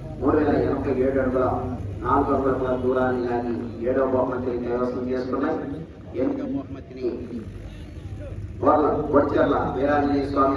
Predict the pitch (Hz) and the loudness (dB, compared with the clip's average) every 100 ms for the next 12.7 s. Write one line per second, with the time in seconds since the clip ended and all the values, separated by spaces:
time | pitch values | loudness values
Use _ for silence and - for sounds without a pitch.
0 | 131 135 135 131 135 135 143 143 135 135 | 0 -2 -2 -4 -4 -2 -2 0 -2 -2
1 | 135 127 143 143 - 131 127 123 - - | -2 -2 -2 -2 -2 -2 -2 -2 -4 -6
2 | - - - - - - 151 - 147 147 | -8 -10 -12 -12 -12 -10 -10 -4 4 6
3 | 147 143 135 131 139 131 117 120 120 - | 8 8 6 4 2 2 2 0 -6 -8
4 | - - - - - - - - - 139 | -10 -12 -12 -10 -10 -12 -12 -12 0 4
5 | 147 160 143 151 - - 143 156 143 147 | 6 6 6 6 4 4 2 2 2 2
6 | 139 135 135 135 131 127 135 127 131 127 | 0 0 0 0 0 0 0 0 0 0
7 | 127 127 123 127 123 131 127 123 - - | 2 4 2 0 -2 0 0 -2 -6 -10
8 | - - - 131 151 156 156 139 143 139 | -14 -14 -6 0 2 4 4 4 2 2
9 | 139 135 131 127 127 131 131 131 131 127 | 0 0 0 2 2 2 0 -2 0 0
10 | 127 127 127 127 127 131 127 127 127 127 | 2 2 4 2 2 2 2 0 0 -2
11 | 123 123 127 127 123 123 123 117 117 - | 0 0 0 0 0 -2 0 -2 -2 -8
12 | 117 - - 127 147 147 | -10 -12 -6 0 2 6